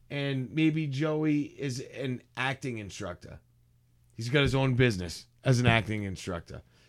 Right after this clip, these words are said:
'cause he was Doctor or whatever his <laughs> name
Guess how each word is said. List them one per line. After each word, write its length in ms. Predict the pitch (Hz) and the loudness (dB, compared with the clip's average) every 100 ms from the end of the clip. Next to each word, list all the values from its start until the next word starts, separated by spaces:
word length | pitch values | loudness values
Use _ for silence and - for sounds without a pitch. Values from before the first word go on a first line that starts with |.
| _ _ | _ _
'cause 160 | 123 110 | 0 2
he 80 | 127 | 2
was 300 | 127 117 98 | 2 0 0
Doctor 600 | 123 107 - 131 117 110 | -2 -2 -4 -2 -2 -2
or 80 | 104 | 0
whatever 440 | 117 120 117 117 | 4 6 6 6
his 160 | 113 | 6
<laughs> 0 | |
name 120 | 117 | 4